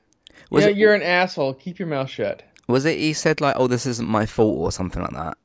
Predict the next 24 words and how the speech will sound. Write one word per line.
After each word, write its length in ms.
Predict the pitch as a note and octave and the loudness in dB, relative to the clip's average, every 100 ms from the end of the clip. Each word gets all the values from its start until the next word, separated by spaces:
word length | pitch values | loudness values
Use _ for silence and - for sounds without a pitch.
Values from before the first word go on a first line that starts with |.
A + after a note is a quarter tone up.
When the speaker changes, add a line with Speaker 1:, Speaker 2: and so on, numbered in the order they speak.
| _ _ _ - | _ _ _ -4
Speaker 1:
It, 200 | - - | -2 0
it 140 | - | 0
was 120 | - | 0
something 220 | - G#3 | 2 4
Speaker 2:
No, 140 | G#3+ G#3 | 6 6
Speaker 1:
really 120 | G#3+ | 4
Speaker 2:
he 80 | G#3+ | 2
was 100 | G3 | -2
Speaker 1:
stupid. 100 | F#3+ | 0
Speaker 2:
basically 540 | F#3+ G#3 G#3 F#3+ F3+ | 0 0 -4 -2 -2
throwing 400 | F3 F3 E3 D3 | 0 0 2 0
shade 380 | C#3 - D3+ C#3+ | -4 0 2 2
at 100 | B2 | -2
Sony 480 | - B2+ A2+ A2 B2 - _ _ _ - | -8 -8 -6 -6 -8 -14 _ _ _ -10
for 100 | C3 | -8
something, 440 | - B2 B2 B2+ | -2 -2 -2 -4
because 340 | B2+ B2+ B2+ B2+ - - | -4 -4 -4 -6 -16 -20
Sony 500 | - D#3 C#3+ C3+ C3+ | -6 0 2 2 2
is 320 | B2 A#2 - _ _ _ _ | 0 -2 -8 _ _ _ _
now 260 | C3 C3 C3 | 2 6 6
starting 320 | - C#3 A#2+ | 6 2 4
to, 220 | A2+ G#2+ - _ _ | 2 2 -2 _ _
you 140 | - A#2+ | -2 2
know, 260 | A#2 B2 | 2 -2